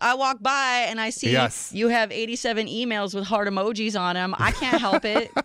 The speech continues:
Speaker 1: Like, I'm just
Speaker 2: Yes.
Speaker 1: gonna click on it and see what they're about.
Speaker 2: All right, so that is the innocent, I think, option where your partner has left it open.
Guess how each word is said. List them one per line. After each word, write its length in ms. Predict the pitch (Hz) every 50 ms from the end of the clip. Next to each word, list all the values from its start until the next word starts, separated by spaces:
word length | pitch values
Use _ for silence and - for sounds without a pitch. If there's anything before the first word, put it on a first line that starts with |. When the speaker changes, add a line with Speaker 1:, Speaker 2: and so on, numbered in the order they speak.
| _ -
Speaker 1:
Like, 300 | 185 185 190 196 190 - - -
I'm 160 | 185 196 220
just 40 | 220
Speaker 2:
Yes. 120 | 247 208
Speaker 1:
gonna 160 | - 240 220 -
click 300 | - - 233 - - 208
on 220 | 175 165 160 156
it 240 | 160 160 165 - -
and 160 | 165 170 165
see 160 | - - 151
what 120 | 147 175 170
they're 200 | 180 180 185 196
about. 480 | 196 196 233 262 - - 131 110 - _ _ _ _ _ - -
Speaker 2:
All 80 | 127
right, 160 | 123 117 -
so 220 | - - - 135 120
that 440 | 107 107 120 135 139 139 143 139 - -
is 280 | - 120 120 113 104
the 100 | - 120 110 -
innocent, 580 | 117 117 107 107 - - - 101 98 92 - - -
I 120 | 95 101 98
think, 460 | - - - 110 101 98 92 - - -
option 520 | - 101 104 95 - - - 107 95 95 95
where 360 | 95 95 95 98 98 98 95 - - - _
your 80 | - 110
partner 360 | - - - 107 101 - 101 95
has 100 | 87 80
left 180 | 92 - -
it 60 | 104
open. 320 | 92 85 78 - 85 80